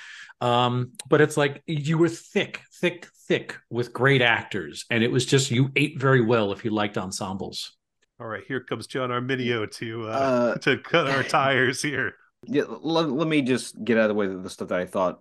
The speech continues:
Speaker 3: worked and, and, and that I, I really d-, did enjoy. Yeah, the, this ensemble is unimpeachable. I, it's great. Every performance is, is outstanding. Um, uh, David Strathairn, I love Sidney, seeing Sidney Poitier in, in this supporting role. He, he's great. We get to see a little bit of James Earl Jones.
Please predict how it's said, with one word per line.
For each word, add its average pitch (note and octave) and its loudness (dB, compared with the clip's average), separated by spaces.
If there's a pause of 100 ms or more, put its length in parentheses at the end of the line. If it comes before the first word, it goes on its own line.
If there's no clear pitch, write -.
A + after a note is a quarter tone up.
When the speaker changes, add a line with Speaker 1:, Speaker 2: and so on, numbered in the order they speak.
Speaker 3:
worked A2 0
and, F#2 -6
and, F#2 -8
and F#2+ -8
that E2+ -6
I, D#2 -8
I E2 -6
really D#2+ -8
d-, D#2+ -10 (100)
did E2+ -6
enjoy. D#2+ -6
Yeah, E2+ -4
the, G#2 -2 (340)
this E3+ 0
ensemble A#2 2
is F#2 -4 (560)
unimpeachable. C3+ 2
I, - -2
it's C3 2
great. F2+ -2
Every C#3 4
performance A2+ -2
is, G2 -2
is G2 -4
outstanding. F2+ -4 (120)
Um, E2 -6 (120)
uh, F2+ -2
David F#2 -6
Strathairn, A#2 2
I D2+ 0
love G#2+ 0
Sidney, G2 -4
seeing F#2+ -6
Sidney F#2 -8
Poitier C3+ 0
in, C3 0
in A#2 0
this A2+ -2
supporting - -4
role. A2 0
He, G#2 -6
he's F#2 -10
great. F#2 -4
We F2+ -4
get F2 -8
to F#2 -4
see F#2 -12
a E2+ -6
little F#2+ -4
bit F2+ -4
of E2 -6
James E2+ -6
Earl E2 -6
Jones. A2+ -4